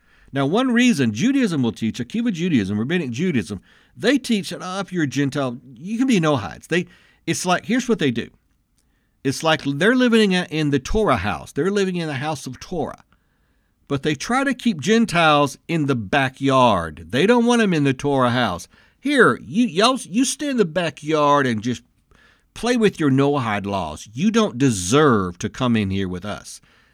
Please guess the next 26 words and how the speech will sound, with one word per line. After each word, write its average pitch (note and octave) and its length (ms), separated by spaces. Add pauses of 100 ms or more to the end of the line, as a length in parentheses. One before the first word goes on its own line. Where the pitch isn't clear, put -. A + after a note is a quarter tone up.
(480)
The A2+ 160
elitism F#3 560
of C#3 160
Torah, B2 400
or A#2 180
excuse D3 320
me, G#2 120
of G2 140
Rabbinic B2+ 360
Judaism, G#2 600 (420)
I A#2+ 140
discuss F3+ 640
in A#2+ 300
the, A2 280 (1120)
the A#2+ 120
subject, D3 500
or A#2+ 80
in, A#2 220
in B2 140
the A#2 120
audios C#3+ 520
w-, - 220
in A2+ 200
which C3 240
I A#2+ 180
contrast A#2+ 840